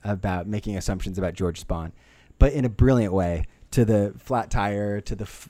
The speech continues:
to the altercation, to the, to the leaving. I mean, truth-, truthfully, nothing actually ends up happening of consequence in that scene other than him being exposed to the Manson family members, which plays in later when he recognizes some of them. But, like, that,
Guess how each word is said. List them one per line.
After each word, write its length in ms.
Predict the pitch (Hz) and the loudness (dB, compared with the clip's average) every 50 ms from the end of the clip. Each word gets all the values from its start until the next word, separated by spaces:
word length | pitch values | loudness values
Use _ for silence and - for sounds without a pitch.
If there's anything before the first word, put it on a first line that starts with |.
| - - | -10 -6
to 80 | - 107 | -4 -2
the 80 | 107 107 | 0 0
altercation, 760 | 104 104 - 101 - 117 98 95 - - 101 95 95 95 95 | 0 0 -2 -2 0 0 0 -2 -2 -6 -6 -6 -8 -8 -6
to 120 | - 104 | -6 -4
the, 200 | 92 98 95 90 85 | -4 -4 -4 -4 -2
to 140 | - - | -2 -2
the 100 | 95 98 95 | 0 0 -2
leaving. 320 | 95 95 95 90 92 92 - - - - - - _ _ _ _ - | -2 -2 -4 -4 -6 -8 -12 -16 -20 -20 -20 -20 _ _ _ _ -4
I 40 | 147 | 0
mean, 280 | 147 147 139 123 117 110 - - - _ _ _ - - - - - _ - | 0 2 2 0 -2 -4 -10 -18 -20 _ _ _ -18 -18 -18 -18 -20 _ 0
truth-, 340 | - 196 - - - - - | 4 4 4 4 2 -2 2
truthfully, 260 | - 220 208 - 135 | 2 4 4 4 6
nothing 300 | 123 143 151 - 131 107 - _ _ _ - | 6 8 8 8 8 6 2 _ _ _ -4
actually 400 | 117 - - - 139 123 - - - | -2 -2 2 2 2 2 0 -2 -4
ends 140 | 123 117 110 | -2 -2 6
up 80 | 107 | 6
happening 420 | - - 117 117 - 127 131 120 117 | 6 8 8 6 6 4 4 4 2
of 120 | 101 - - | 0 0 -2
consequence 540 | - 117 120 - - - - 131 123 - | -2 -2 0 0 2 4 4 4 2 0
in 180 | - - 123 113 | -6 -4 -4 -2
that 200 | 110 107 - - - | -2 -2 -4 -6 -8
scene 300 | - - 190 143 123 117 - | -6 -2 -2 -2 -2 -2 0
other 260 | 143 143 131 127 135 123 | 0 0 4 4 4 4
than 240 | 113 127 120 113 | 4 4 2 4
him 180 | 110 113 123 117 | 2 2 2 2
being 160 | 104 113 113 110 | 2 0 0 0
exposed 420 | 98 - - - 107 101 - - | -4 2 2 4 4 4 0 -4
to 80 | 104 92 | -8 -8
the 100 | - 92 | -6 -6
Manson 340 | 95 98 98 92 - 90 | -6 -6 -6 -8 -10 -10
family 240 | - 101 95 92 92 | -8 -6 -6 -4 -4
members, 440 | 92 95 95 92 90 90 90 - - - - - - _ - | -4 -4 -4 -4 -4 -6 -6 -8 -12 -18 -20 -20 -20 _ 0
which 480 | 180 170 147 127 - - - - - - - _ | 4 6 6 6 4 -2 -12 -12 -14 -18 -8 _
plays 260 | - 156 139 123 113 | 0 2 2 2 2
in 100 | 120 110 | 0 -2
later 280 | 110 110 110 104 104 95 | 0 0 0 0 -2 -2
when 120 | 95 92 95 | -2 -4 -4
he 100 | 98 95 | -6 -4
recognizes 640 | 101 127 135 131 - 101 95 90 80 80 87 80 - | -2 -2 -2 -2 -4 -8 -8 -8 -10 -10 -12 -12 -12
some 160 | 82 82 82 | -12 -10 -10
of 60 | 78 82 | -10 -10
them. 140 | 90 98 98 - - - - - - - | -10 -12 -12 -14 -20 -20 -20 0 2 2
But, 120 | 135 135 | 2 4
like, 340 | 139 123 113 107 98 - - - - - _ _ _ _ _ _ _ _ _ 123 | 2 0 0 0 -2 -2 -4 -6 -6 -8 _ _ _ _ _ _ _ _ _ -16
that, 420 | 120 107 127 131 160 - - | -4 -2 0 0 0 -2 -4